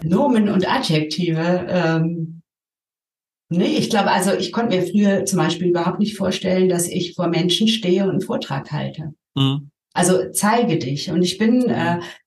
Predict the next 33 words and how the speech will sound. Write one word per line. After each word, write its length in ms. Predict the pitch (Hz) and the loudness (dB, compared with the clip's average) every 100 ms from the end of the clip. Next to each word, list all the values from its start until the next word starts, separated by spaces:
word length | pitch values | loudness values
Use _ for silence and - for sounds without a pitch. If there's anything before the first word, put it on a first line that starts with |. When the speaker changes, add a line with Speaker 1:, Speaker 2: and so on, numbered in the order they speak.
| _ _ - | _ _ 0
Speaker 1:
bin, 320 | 190 202 202 | 4 6 4
äh, 460 | - 175 180 170 - | 2 0 2 2 0
im, 280 | 180 175 | 2 2
im 180 | 175 160 | 2 -2
Fernsehstudio 1040 | 165 175 185 220 233 - 233 233 233 240 233 | -2 0 2 2 0 -2 -4 -4 0 2 4
und 80 | 220 | 2
dann 120 | 208 | 2
sagt 220 | 196 - | 0 0
mir 100 | 202 | 0
die 120 | 185 | 0
Redakteurin, 1080 | 185 175 160 - 180 208 220 220 202 - - - | -2 -2 -4 -2 0 2 4 4 2 -2 -10 -6
„Ey, 200 | 175 175 | 0 4
man 200 | 185 190 | 4 2
kriegt 340 | - 269 - | 0 -6 -4
überhaupt 460 | 226 220 214 269 - | -2 2 2 0 -2
gar 140 | 269 | -4
keine 220 | - 254 226 | 0 0 0
Frauen 340 | - - 247 | -2 -2 -2
vor 160 | - 254 | 0 -2
die 140 | 226 | -2
Kamera.“ 460 | 240 269 240 202 185 | -2 0 2 2 2
Selbst 400 | 214 226 - - | 2 2 -2 -2
die 280 | 226 226 - | 0 0 -4
Top-Leute 960 | 214 226 - - - 202 214 - 214 | -6 -6 -8 -12 0 2 4 4 2
aus 140 | 180 - | 0 0
der 140 | 196 | -2
Fondsbranche, 880 | - 185 190 - 170 175 175 202 220 226 - - - _ - | 0 -2 -2 -2 0 2 2 0 -2 -4 -14 -20 -20 _ -2
die 80 | 190 | 0
sagen 420 | 196 190 190 185 | 2 2 2 0
reihenweise 600 | 180 185 185 190 185 202 | 0 0 2 0 0 0
immer 200 | - 180 | 2 2
nur 240 | 175 175 160 | 2 2 0
ab. 200 | 143 | -6